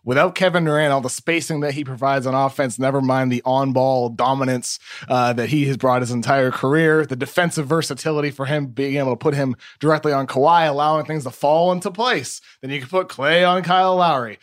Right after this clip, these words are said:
Then you can have Draymond Green roaming off ball.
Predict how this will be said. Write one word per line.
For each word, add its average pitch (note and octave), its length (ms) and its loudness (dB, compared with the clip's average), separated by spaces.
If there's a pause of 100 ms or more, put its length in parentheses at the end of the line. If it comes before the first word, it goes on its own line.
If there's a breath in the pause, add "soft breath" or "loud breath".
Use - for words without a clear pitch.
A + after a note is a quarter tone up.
(160 soft breath)
Then C#3+ 120 -8
you D#3+ 100 -4
can D3+ 140 -6
have D#3+ 160 0
Draymond F3 400 0
Green F3 240 0
roaming F3 300 2
off E3+ 280 0
ball. C#3 440 0